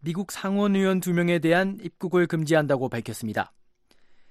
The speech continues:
필리핀의 살바도르 파넬라 대통령실 대변인은 이날 정례 기자회견에서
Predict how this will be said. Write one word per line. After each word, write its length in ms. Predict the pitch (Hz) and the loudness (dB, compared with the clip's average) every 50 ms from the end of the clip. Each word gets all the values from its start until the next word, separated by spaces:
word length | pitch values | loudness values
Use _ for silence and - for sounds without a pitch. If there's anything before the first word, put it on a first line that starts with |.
| - - _ _ _ _ - - - | -20 -20 _ _ _ _ -20 -20 -12
필리핀의 520 | - - 196 202 202 - - 196 202 208 208 | -6 -2 -2 -2 -2 -2 -2 0 0 0 -2
살바도르 640 | - - 220 208 185 208 208 196 202 196 190 196 | -4 -4 -6 -2 0 0 0 2 2 0 0 0
파넬라 420 | 180 - 196 185 185 185 185 180 175 | -2 -4 -4 -2 0 2 2 0 0
대통령실 640 | 175 170 160 - 175 170 170 165 160 - 170 156 | 0 -2 -4 -4 -4 -2 -2 -2 -2 -2 -2 0
대변인은 580 | 151 160 143 151 151 156 151 160 151 120 98 - | 0 0 0 0 0 0 -2 -2 -2 -4 -6 -8
이날 260 | - 147 160 165 170 | -6 -2 0 0 -2
정례 380 | 165 - 151 156 156 160 165 165 | -2 -4 -6 -4 -2 0 -2 -2
기자회견에서 760 | - - 147 156 147 139 123 131 120 113 - - - - | -2 -2 0 0 0 0 0 -2 -4 -4 -4 -4 -6 -6